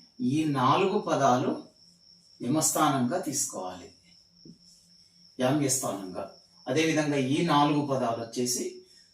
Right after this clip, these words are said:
అసురస్థానంగా తీసుకోవాలి. అదేవిధంగా ఈ నాలుగు వచ్చేసి వీటిల్లో ప్రత్యేకత ఏముంది అంటే ఇది వచ్చేసి మానుష,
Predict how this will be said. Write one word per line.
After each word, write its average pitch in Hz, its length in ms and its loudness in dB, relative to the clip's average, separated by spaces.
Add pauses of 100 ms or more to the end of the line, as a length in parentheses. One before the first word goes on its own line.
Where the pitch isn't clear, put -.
(580)
అసురస్థానంగా 147 920 4
తీసుకోవాలి. - 640 -6 (1600)
అదేవిధంగా 127 640 2 (1200)
ఈ - 20 2 (320)
నాలుగు 156 360 2
వచ్చేసి 127 440 0 (600)
వీటిల్లో 147 380 2 (100)
ప్రత్యేకత 165 440 -2 (160)
ఏముంది 131 320 2 (100)
అంటే 104 220 -6 (760)
ఇది 123 120 0
వచ్చేసి 123 480 -2 (2250)
మానుష, 156 600 2